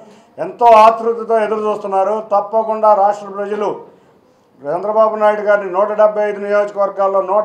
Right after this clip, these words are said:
అరవై ఐదు నియోజకవర్గాల్లో పైగా ఉమ్మడి తెలుగుదేశం, జనసేన అభ్యర్థులు గెలవబోతున్నారు. అంతేకాకుండా ఆశ్చర్యకరమైన రీతిలో పులివెందుల్లో కూడా జగన్ ఓడిపోబోతున్నారు. మీరు గుర్తుంచుకోండి, ఇవాళ ప్రజలకే కాదు, ఆ పార్టీలో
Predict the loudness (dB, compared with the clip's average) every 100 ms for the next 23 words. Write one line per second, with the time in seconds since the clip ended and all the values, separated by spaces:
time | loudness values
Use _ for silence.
0 | 0 0 -2 -4 -2 -2 -2 -6 -2 -2
1 | -2 0 0 2 0 0 2 2 0 -4
2 | 0 2 0 -6 -16 -20 _ -4 0 2
3 | 2 0 -2 -2 -2 -2 -2 0 0 0
4 | -2 -2 -6 0 2 2 2 0 0 -2
5 | -2 -2 -6 -10 -20 _ -6 0 2 6
6 | 4 4 4 4 6 4 2 0 2 2
7 | 2 0 0 0 0 -2 -2 -2 -2 -2
8 | -2 -2 -2 -2 0 0 2 0 -2 -4
9 | -4 -2 -2 0 -2 -2 -4 -4 -8 -12
10 | _ _ _ _ -18 -8 -4 -4 -4 -12
11 | -6 -8 -6 0 0 0 -4 -8 -10 _
12 | _ -10 -2 0 0 -2 -6 -2 0 0
13 | 0 0 2 2 0 -2 -2 2 2 0
14 | -2 -4 0